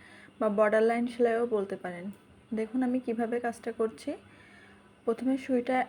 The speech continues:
এক সাইড দিয়ে ঢুক-, ঢুকিয়ে একটা প্যাচ দিয়ে নিচ্ছি। আবার যে কাজটা কমপ্লিট করলাম তার মাঝখান থেকে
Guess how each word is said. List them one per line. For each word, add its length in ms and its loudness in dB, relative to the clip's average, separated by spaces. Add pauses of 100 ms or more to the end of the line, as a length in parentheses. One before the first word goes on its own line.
এক 260 -4
সাইড 260 2
দিয়ে 240 2
ঢুক-, 420 -6
ঢুকিয়ে 520 -2 (240)
একটা 300 -2
প্যাচ 280 2
দিয়ে 120 -4
নিচ্ছি। 400 -10 (100)
আবার 280 2
যে 120 2
কাজটা 320 -2
কমপ্লিট 420 -2
করলাম 420 -2
তার 120 -2
মাঝখান 500 -4
থেকে 280 -6